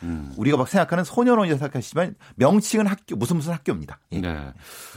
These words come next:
Speaker 1: 그 학부형들의 입장에서 봤을 때는 우리 아이들이 이러한 범죄에 노출되지 않았으면 좋겠다.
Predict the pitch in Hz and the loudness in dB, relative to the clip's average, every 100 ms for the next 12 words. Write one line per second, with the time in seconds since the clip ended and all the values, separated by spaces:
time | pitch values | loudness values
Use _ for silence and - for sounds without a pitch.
0 | 95 - 147 139 131 107 85 80 _ _ | -20 -6 0 4 4 2 -2 -8 _ _
1 | _ - - - 240 247 233 202 185 170 | _ -16 -16 -6 -2 0 0 -2 -4 -2
2 | 147 139 131 127 123 131 110 - 123 113 | 0 0 -2 -6 -4 -2 -4 -2 -2 -2
3 | 101 92 85 101 - 92 104 110 107 113 | -4 -8 -8 -10 -6 -6 -4 -4 0 2
4 | 127 95 107 113 110 110 107 113 117 117 | 2 2 0 -2 -4 -4 -4 -4 -2 -4
5 | 85 92 104 101 107 107 95 - 117 101 | -4 -4 -2 -4 -4 -4 -4 -6 -8 -6
6 | 107 101 78 110 - 113 98 82 - 80 | -6 -4 -4 -6 -4 -4 -4 -6 -10 -8
7 | 85 76 - | -6 -6 -10